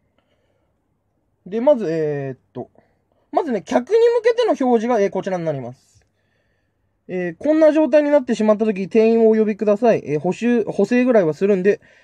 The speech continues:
という感じでね、まあ、なんだろう、景品がはまった場合とか、そういうね、案内が、まあ、け-、あのー、一部のね、機械には入ってまして、まあ、なんだろう。で、えー、スタッフのお願いも俺あるっつったと思うんですよ、皆さんに。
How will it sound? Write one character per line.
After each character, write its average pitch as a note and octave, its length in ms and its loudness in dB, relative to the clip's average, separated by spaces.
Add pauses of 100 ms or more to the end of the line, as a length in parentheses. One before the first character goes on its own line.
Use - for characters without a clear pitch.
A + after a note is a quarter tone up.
(140)
と C#4 60 0
い - 20 2
う C4 80 -2
感 C4+ 160 2
じ C4 80 -4
で C4 80 -4
ね、 D4 180 -2 (560)
ま F#3+ 380 -2 (140)
あ、 D#3 40 -10
な D3 60 -6
ん - 20 -6
だ B2 80 -8
ろ A2 60 -8
う、 - 80 -16 (260)
景 A#3+ 220 2
品 A#3 120 2
が A3 120 4
は A3 80 2
ま G#3+ 100 2
っ G3+ 80 -4
た A3+ 140 2
場 G#3+ 80 4
合 G#3 80 4
と F#3 120 -4
か、 C3+ 200 0 (400)
そ D#4 120 -2
う E4 40 2
い E4+ 60 0
う E4+ 40 -2
ね、 F4+ 100 2
案 C#4 240 -2
内 C#4+ 200 2
が、 F3+ 220 4
ま F#3 220 -4
あ、 D#3 60 -2
け-、 G3+ 240 -4
あ F3 100 0
の D#3+ 300 -8 (200)
ー、 A3+ 60 -12
一 D4+ 140 -4
部 C4 100 0
の E3 80 -2
ね、 C#3+ 140 -4
機 - 100 -20
械 A3 220 2
に D3 80 -4
は D3 40 -4
入 E3+ 120 -4
っ - 20 -10
て C#3+ 140 -12
ま A#2+ 100 -6
し - 80 -20
て、 C3+ 280 -8 (960)
ま F3+ 160 -8
あ、 C#3+ 40 -12
な C3 120 -12
ん A#2+ 40 -14
だ G#2 60 -16
ろ - 100 -20 (160)
う。 - 0 - (2000)
で、 G3 420 -2
え - 20 -6
ー、 F#3 40 -6
ス - 80 -20
タ B4+ 160 4
ッ - 40 -2
フ B4 120 -6
の C#4+ 120 4
お A#3+ 40 6
願 C4 240 4
い C4+ 40 4
も C4+ 100 2
俺 C4 100 4
あ C#4+ 80 4
る C#4 100 4
っ G3 100 -6
つ - 100 -20
っ - 40 -20
た A3 120 2
と F#3 80 -2
思 D#3 80 -4
う C#3+ 40 -4
ん - 20 -4
で B2 60 -8
す - 20 -10
よ、 C3 60 -10
皆 C#3 180 -4
さ C#3 120 -8
ん A#2 120 -12
に。 B2 180 -12